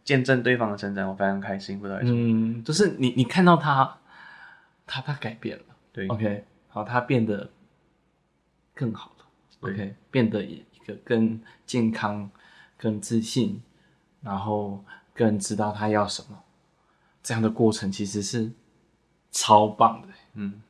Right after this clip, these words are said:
Speaker 2: 对，
Speaker 1: 认同，
Speaker 2: 就是，
Speaker 1: 对，认同。
Speaker 2: 哇，你陪他走过这一段。
Speaker 1: 对。
Speaker 2: 然后就算是你们后来没有走完，我也觉得这是一个美好的过程。对，只是如果我们彼此的内心里面，在这个东西结束之后，我们留下的是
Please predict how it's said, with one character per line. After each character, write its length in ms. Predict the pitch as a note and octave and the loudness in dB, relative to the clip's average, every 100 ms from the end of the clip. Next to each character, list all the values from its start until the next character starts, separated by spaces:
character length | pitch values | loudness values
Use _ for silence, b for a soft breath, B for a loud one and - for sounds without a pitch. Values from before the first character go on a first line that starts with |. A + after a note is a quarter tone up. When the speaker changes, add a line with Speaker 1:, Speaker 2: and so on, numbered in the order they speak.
| _ | _
Speaker 2:
对， 140 | A#2 | 0
Speaker 1:
认 80 | A2 | 2
同， 80 | A#2+ | 2
Speaker 2:
就 60 | - | 2
是， 180 | A#2+ | 4
Speaker 1:
对， 120 | G#2 A2 | 4 2
认 240 | G#2+ G#2+ | -2 -4
同。 180 | G2+ G2 G#2+ _ _ | -8 -12 -14 _ _
Speaker 2:
哇， 180 | A2+ G#2+ | 0 0
你 120 | G#2+ | -2
陪 180 | G2 G#2+ | -2 0
他 100 | G#2 | -2
走 140 | G#2+ | -4
过 200 | G2 A#2 | -6 -6
这 160 | A2 G#2 | -6 -8
一 60 | - | -10
段。 260 | - - - - | -12 -14 -18 -8
Speaker 1:
对。 200 | G2 G2 | -8 -6
Speaker 2:
然 140 | G#2 G2 | -6 2
后 340 | G#2+ G#2+ - _ _ _ _ | 2 2 -4 _ _ _ _
就 260 | F3+ C3+ | 6 6
算 300 | A3 C3 G#2+ | 8 6 6
是 360 | G2+ A#2 G#2 - - | 4 0 0 -2 -8
你 100 | A2 | -4
们 160 | G#2 G2 | -4 -2
后 180 | A2 | 0
来 160 | G2+ G2 | 0 -2
没 80 | F#2+ | -4
有 120 | G2 G2 | -4 -4
走 240 | - - - | -10 -16 -20
完， 100 | - _ _ _ _ _ _ _ _ _ | -20 _ _ _ _ _ _ _ _ _
我 180 | A2+ G#2+ | 4 4
也 100 | G#2 | 4
觉 160 | - | -2
得 120 | F#2+ G2+ | -8 -6
这 200 | G2 G2 | -6 -8
是 200 | - - | -8 -20
一 40 | |
个 160 | - - _ _ | -20 -20 _ _
美 120 | - | -18
好 160 | - - | -18 -20
的 80 | _ | _
过 160 | _ - | _ -20
程。 160 | - - _ _ _ _ _ _ _ | -20 -20 _ _ _ _ _ _ _
对， 200 | - - - b b | -12 -12 -18 b b
只 140 | - G#2 | -10 -6
是 420 | - B2 A2 A2 - _ _ _ _ _ _ _ _ _ _ _ _ _ _ _ _ _ _ _ _ | 2 4 4 2 -6 _ _ _ _ _ _ _ _ _ _ _ _ _ _ _ _ _ _ _ _
如 140 | C3 B2+ | 2 8
果 140 | C#3 | 8
我 80 | G#2+ | 8
们 260 | G#2 G#2 A2 | 2 -2 0
彼 120 | A2 | 0
此 160 | - | 0
的 100 | A2 | -4
内 240 | G2 A2+ A2 | -2 -2 -2
心 200 | A2 G#2 | -6 -12
里 60 | |
面， 340 | F2 G#2 - A#2 | -12 -14 -14 -20
在 160 | - - | -8 -8
这 160 | G2 A2 | -4 -6
个 140 | F#2 | -6
东 220 | - A2 | -8 -10
西 280 | G#2+ - - | -10 -12 -14
结 160 | - F#2+ | -16 -14
束 160 | - - | -12 -14
之 100 | - | -12
后， 140 | G2+ | -12
我 40 | G2 | -12
们 100 | - | -14
留 120 | - | -14
下 140 | - | -12
的 120 | - - | -14 -14
是 140 | - | -20